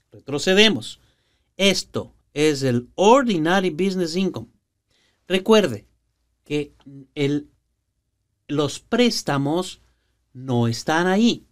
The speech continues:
porque los préstamos hasta este momento eran ciento cincuenta,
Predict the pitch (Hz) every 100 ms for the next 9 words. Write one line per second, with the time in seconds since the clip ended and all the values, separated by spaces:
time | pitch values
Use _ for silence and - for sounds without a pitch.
0 | _ _ - - 117 113 113 - 165 170
1 | 165 143 123 127 117 107 123 120 135 147
2 | 127 127 120 101 - 110 104 - - 180
3 | 165 117 113